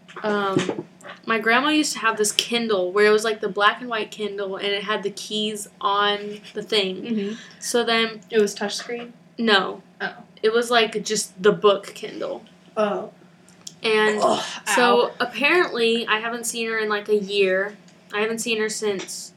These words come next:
Speaker 1: oh, no, I haven't, before that I haven't seen her since November. So I saw her in June, and so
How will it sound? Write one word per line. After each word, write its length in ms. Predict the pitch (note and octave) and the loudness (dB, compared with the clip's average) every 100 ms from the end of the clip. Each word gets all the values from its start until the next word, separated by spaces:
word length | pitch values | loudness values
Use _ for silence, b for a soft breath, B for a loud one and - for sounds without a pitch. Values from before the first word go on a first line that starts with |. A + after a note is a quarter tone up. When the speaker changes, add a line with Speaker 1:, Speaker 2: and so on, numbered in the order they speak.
| - | -2
Speaker 1:
oh, 340 | G3 F3+ - | 0 0 -4
no, 260 | G3 G3 F3 | -8 -6 -4
I 140 | - A#3 | -4 -4
haven't, 220 | A#3+ - - B B B B B _ | -6 -12 -20 B B B B B _
before 300 | - A#3 D4+ D#4 | -12 0 4 4
that 120 | C#4+ | 6
I 120 | A#3+ | 4
haven't 180 | A#3 G#3+ | 4 0
seen 200 | - A3 | -2 -2
her 80 | G#3 | -2
since 280 | G#3+ G#3 | -4 -4
November. 460 | G#3+ G3+ G#3 F#3+ F3+ | -4 0 0 0 -4
So 180 | - G#3+ | -4 -4
I 60 | G3+ | -4
saw 340 | - A#3+ A#3+ | -4 -4 -4
her 400 | A#3 A3+ G#3 G#3 - - | -4 -4 -4 -6 -14 -8
in 280 | G#3 G3 F#3 | -4 -4 -4
June, 540 | F3+ A3 A3+ F#3+ D#3+ - B B - - | -6 -2 2 2 0 -10 B B -20 -6
and 560 | G#3+ G#3 G3 G3 F#3 - B B B B B B B _ _ _ - - B B B B B B | 2 2 2 0 -4 -8 B B B B B B B _ _ _ -20 -20 B B B B B B
so 380 | - A#3 G#3+ G3 | -4 2 4 2